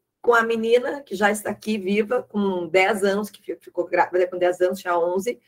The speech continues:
pudesse morrer, né? Porque a menina, por duas vezes, já tinha ido na emergência com falta de ar, porque, né, aquele feto no corpinho,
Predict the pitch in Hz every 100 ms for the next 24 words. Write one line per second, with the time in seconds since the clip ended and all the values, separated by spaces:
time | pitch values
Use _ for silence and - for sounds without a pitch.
0 | _ _ - 233 233 226 254 294 220 190
1 | 175 156 185 - 190 202 196 208 208 196
2 | 214 262 202 220 220 226 214 220 196 208
3 | 208 202 208 220 214 202 214 208 262 226
4 | - - - - 233 226 - _ _ _
5 | _ _ - 202 208 269 - 214 208 220
6 | 208 220 208 214 196 202 196 214 214 240
7 | 262